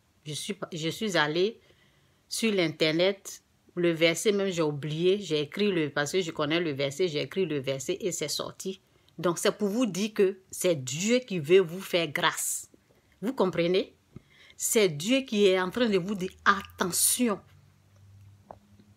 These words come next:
Attention à ce que vous êtes en train de faire, pa-, parce que c'est ça qui vous crée des problèmes, au fait.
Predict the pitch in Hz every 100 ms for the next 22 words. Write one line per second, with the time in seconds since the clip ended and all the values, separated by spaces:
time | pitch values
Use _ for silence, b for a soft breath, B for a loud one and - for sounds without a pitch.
0 | _ B B - 185 - 240 220 - -
1 | 311 311 202 190 - 180 - 226 208 196
2 | 196 190 160 - 185 156 143 180 165 -
3 | 160 196 175 233 190 - - 359 240 175
4 | 208 - 190 190 151 135 147 143 160 160
5 | 135 143 -